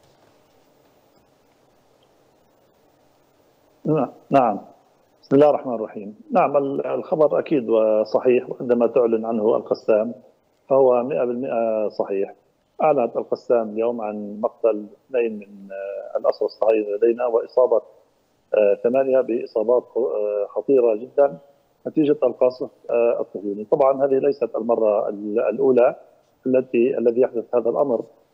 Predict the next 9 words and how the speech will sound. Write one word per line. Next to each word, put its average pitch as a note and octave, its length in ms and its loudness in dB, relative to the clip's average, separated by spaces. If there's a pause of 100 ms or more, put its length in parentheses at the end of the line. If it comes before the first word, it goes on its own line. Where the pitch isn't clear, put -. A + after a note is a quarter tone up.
(380)
فكل A2 800 2
من B2+ 320 -4
قتل C3 500 0
هو، C3 200 -2
آه، A2+ 140 2
من A#2 200 0
الجنود B2 300 0
الأسرى A#2 480 0
الإسرائيليين A2 1160 0